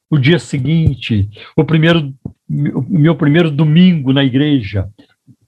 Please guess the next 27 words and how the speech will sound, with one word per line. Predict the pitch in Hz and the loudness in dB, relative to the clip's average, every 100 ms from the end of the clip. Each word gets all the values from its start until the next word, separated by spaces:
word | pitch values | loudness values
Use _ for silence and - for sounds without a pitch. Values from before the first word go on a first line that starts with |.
| _ - - | _ -14 -2
e | 160 | 0
as | 156 | 0
semanas | - 170 151 175 160 | 0 0 2 2 0
seguintes, | - 135 156 156 143 - 101 - _ - - - 127 | -4 -4 -2 -2 -4 -6 -10 -10 _ -20 -20 -4 2
e | 147 170 175 | 4 4 2
a | |
expectativa | 165 - 185 - 131 - 175 147 120 - _ _ _ _ _ - | 0 -4 -6 -4 -4 0 2 2 -2 -6 _ _ _ _ _ -2
do | 151 | 2
batismo | 151 139 185 143 156 | 2 0 -2 0 2
em | 143 | 2
águas. | 147 117 95 95 - _ _ _ - | 0 -4 -8 -8 -12 _ _ _ 0
E | 359 | 0
se | - | 2
eu | 370 349 | 0 2
morresse | 339 175 214 202 - 139 | 2 4 4 4 -2 0
antes | 196 240 - 147 | 4 4 2 -6
de | |
ser | - | -4
batizado | 185 180 185 170 | -2 -2 -2 -2
nas | 160 127 | -2 -2
águas? | 135 101 98 - _ _ _ - | -2 -2 -8 -10 _ _ _ -2
Eu | 151 151 151 | 2 2 0
estaria | 151 - 131 110 131 135 123 | -4 -6 -4 -2 -2 -2 -4
salvo | - - - 123 117 113 | -8 -8 -4 -4 -4 -6
do | 101 | -4
mesmo | 107 123 113 107 | 0 0 0 -2
jeito, | 98 117 120 120 113 | -2 0 0 -2 -4